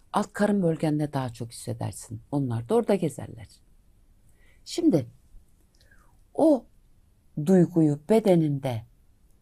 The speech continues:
hissettiğinde, acı çektiğinde,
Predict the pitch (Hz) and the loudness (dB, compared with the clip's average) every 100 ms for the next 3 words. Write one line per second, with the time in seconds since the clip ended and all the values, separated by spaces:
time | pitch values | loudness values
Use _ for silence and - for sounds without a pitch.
0 | _ _ _ - 175 - - 147 120 - | _ _ _ -8 -8 -8 0 0 0 -2
1 | 127 117 117 113 127 123 135 123 110 - | 0 0 -2 -4 -4 -6 -4 -6 -6 -8
2 | 104 95 98 90 | -8 -8 -10 -14